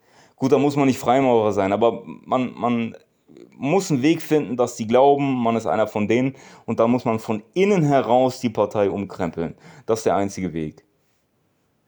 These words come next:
Ansonsten weiter Flyer verteilen, Flugblätter verteilen, Aufklärung machen, sich selber im, im Umkreis organisieren, obwohl ja eigentlich alles voll ist mit Messerstechern und Verrätern. Da müsst ihr also aufpassen, ihr könnt eigentlich fast keinem da trauen. Ja,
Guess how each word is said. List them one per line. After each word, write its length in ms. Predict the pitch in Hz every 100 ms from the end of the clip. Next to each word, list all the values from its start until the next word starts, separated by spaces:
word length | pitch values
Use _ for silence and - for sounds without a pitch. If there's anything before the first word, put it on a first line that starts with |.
| _ -
Ansonsten 520 | 107 113 117 - 104
weiter 240 | 107 107
Flyer 320 | - 107 117
verteilen, 420 | 113 110 110 104 104
Flugblätter 480 | 113 - 104 101
verteilen, 380 | 98 98 101 98
Aufklärung 580 | 78 123 - 117 107 101
machen, 440 | 98 95 101 92 - - -
sich 220 | - 123
selber 340 | 135 143 131 123
im, 180 | 117 107
im 440 | 110 110 107 - _
Umkreis 480 | 123 127 - 110 80
organisieren, 580 | 104 104 101 110 117 110
obwohl 280 | 104 110
ja 260 | 107 71 76 - _
eigentlich 420 | - 117 113 - 110
alles 280 | 135 143
voll 320 | - 127 143 104
ist 180 | 120
mit 200 | 117 113
Messerstechern 720 | 113 117 139 - 113 110 110 104
und 100 | 107
Verrätern. 680 | 104 98 117 139 131 147 147 - - - _ _
Da 80 | 113
müsst 240 | 117 117 110
ihr 60 |
also 200 | 104 104
aufpassen, 540 | - 117 - 127 123 113
ihr 80 |
könnt 240 | 107 110 -
eigentlich 180 | 104 -
fast 220 | 104 -
keinem 300 | 110 113 110
da 100 | 95
trauen. 580 | - 95 107 139 143 -
Ja, 160 | 113